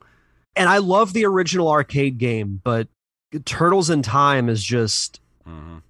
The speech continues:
Speaker 1: oh, you can get sucked in that game for
Speaker 2: <laughs>
Speaker 1: hours. And last but not least, Star Fox sixty-four. I really like the original one as well, but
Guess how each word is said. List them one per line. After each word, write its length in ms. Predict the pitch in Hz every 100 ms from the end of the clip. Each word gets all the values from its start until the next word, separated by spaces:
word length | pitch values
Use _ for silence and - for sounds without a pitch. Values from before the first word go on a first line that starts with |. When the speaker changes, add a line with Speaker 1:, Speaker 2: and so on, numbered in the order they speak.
| _
Speaker 1:
oh, 160 | 151 147
you 220 | 123 156
can 240 | 180 151
get 240 | 123 127 -
sucked 420 | - - 135 -
in 80 | 123
that 200 | 117 110
game 220 | 113 107
for 120 | 104 -
Speaker 2:
<laughs> 80 | 95
Speaker 1:
hours. 600 | 113 95 53 113 - - _ _ _ _ _ - - - - _
And 220 | 147 165
last 260 | 160 220 -
but 100 | 214
not 200 | 196 175
least, 220 | 165 180
Star 200 | - 170
Fox 300 | - 180 -
sixty-four. 640 | 170 - 170 - 175 110 - _ _ _
I 60 | 143
really 240 | 143 185 202
like 200 | 190 160
the 120 | 165
original 420 | 156 160 175 165
one 140 | 160
as 140 | 151 135
well, 340 | 135 143 165
but 240 | 135 113